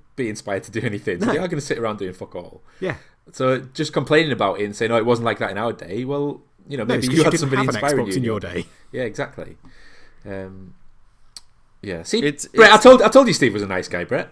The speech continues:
Speaker 3: Oh, absolutely.
Speaker 1: <laughs>
Speaker 3: I, I look at it like path of least resistance, right? It's a really typical term, but
Speaker 2: Yeah.
Speaker 3: it, you're right. I, you know, my, my nephew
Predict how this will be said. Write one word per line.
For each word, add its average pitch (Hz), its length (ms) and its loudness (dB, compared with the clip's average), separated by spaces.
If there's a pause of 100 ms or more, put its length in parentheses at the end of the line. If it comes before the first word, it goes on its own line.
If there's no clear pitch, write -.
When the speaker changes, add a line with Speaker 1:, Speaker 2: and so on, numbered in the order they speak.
(220)
Speaker 3:
Oh, 320 60 -6 (180)
absolutely. 151 520 -2
Speaker 1:
<laughs> 240 420 0 (600)
Speaker 3:
I, 151 260 -2
I 147 140 -4
look 170 200 -2
at 165 60 -4
it 143 200 -14
like 123 180 -2 (340)
path 139 280 -4
of 127 80 -6
least 127 260 -6
resistance, 110 720 -10
right? 107 240 -8
It's 98 180 -16
a 120 60 -10
really 123 180 -4
typical 120 340 -8
term, 113 400 -2
but 104 340 -4
Speaker 2:
Yeah. 127 140 -8 (720)
Speaker 3:
it, 135 240 -10 (720)
you're 123 160 -2
right. 139 340 -2 (240)
I, 110 120 0
you 110 580 -4
know, 107 100 -2
my, 104 320 -4
my 104 180 -6
nephew 113 640 -4